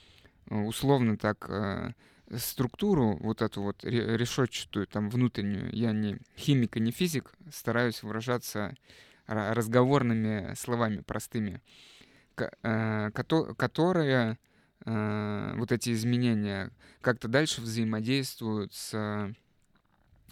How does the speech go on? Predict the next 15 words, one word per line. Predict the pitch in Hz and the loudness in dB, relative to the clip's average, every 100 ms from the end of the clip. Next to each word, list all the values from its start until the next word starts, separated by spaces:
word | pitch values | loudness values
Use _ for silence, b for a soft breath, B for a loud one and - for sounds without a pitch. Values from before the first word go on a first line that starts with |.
| b b b b b | b b b b b
либо | 127 123 | -2 2
с | 123 | 0
человеком, | - 131 110 110 143 - 117 107 | 0 2 4 6 4 4 -4 -2
либо | 117 113 | -2 -2
с | 117 | -2
растениями. | 113 110 - 135 135 110 107 | -2 -6 0 2 2 0 -2
То | 110 | -6
есть | - | -2
они | 123 120 | -2 2
дальше | 135 170 - | 2 0 -2
пошли, | 117 - 113 | -4 -2 -4
они | 107 | -2
стали | 113 - 117 113 | -4 -2 0 0
этой | 110 | 0
водой, | 113 113 117 113 104 | -2 0 2 0 -2